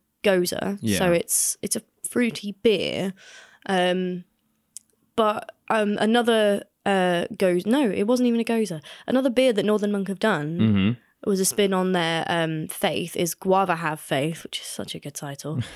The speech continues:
Speaker 2: <laughs>
Speaker 1: And it obviously has guava fruit in it.
Speaker 2: Yeah.
Speaker 1: And it was almost a sour. And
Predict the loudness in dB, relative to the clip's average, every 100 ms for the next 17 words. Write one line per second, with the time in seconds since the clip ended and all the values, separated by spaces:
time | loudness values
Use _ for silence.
0 | 2 2 2 2 2 4 4 2 2 0
1 | 2 0 0 -2 -2 -2 0 0 -2 0
2 | 0 0 -2 0 0 0 0 -2 0 2
3 | 2 2 -2 -4 -4 -4 -4 -6 -8 -12
4 | _ -2 0 -2